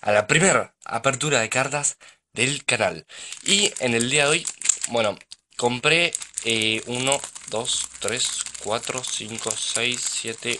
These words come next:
ocho, nueve, diez. En realidad compré doce, pero acá como estáis viendo, acá como estáis viendo, ya abrí dos, abrí dos. Así que vamos a dejar estos,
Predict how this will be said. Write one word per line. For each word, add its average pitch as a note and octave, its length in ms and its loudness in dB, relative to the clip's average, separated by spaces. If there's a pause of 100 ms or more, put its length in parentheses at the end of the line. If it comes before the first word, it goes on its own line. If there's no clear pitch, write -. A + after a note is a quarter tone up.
(100)
ocho, A2+ 440 -6
nueve, B2+ 320 -2 (500)
diez. B2 260 6
En G#2+ 140 0
realidad C3 320 4
compré C#3+ 320 4
doce, D3 560 -2 (140)
pero G#2+ 320 0
acá G#2+ 180 -4
como A2+ 160 -4
estáis A2 240 -10
viendo, B2+ 400 -4 (1000)
acá G#2 140 -10
como A2+ 140 -2
estáis G#2+ 180 -8
viendo, C3 400 -4 (680)
ya - 140 4
abrí B2+ 340 2
dos, A2+ 480 0 (160)
abrí A2 200 -4
dos. G2+ 300 -2 (200)
Así A2+ 180 -4
que B2 60 0
vamos A#2+ 180 0
a A2 60 -10
dejar A#2 260 -2
estos, C3+ 400 -4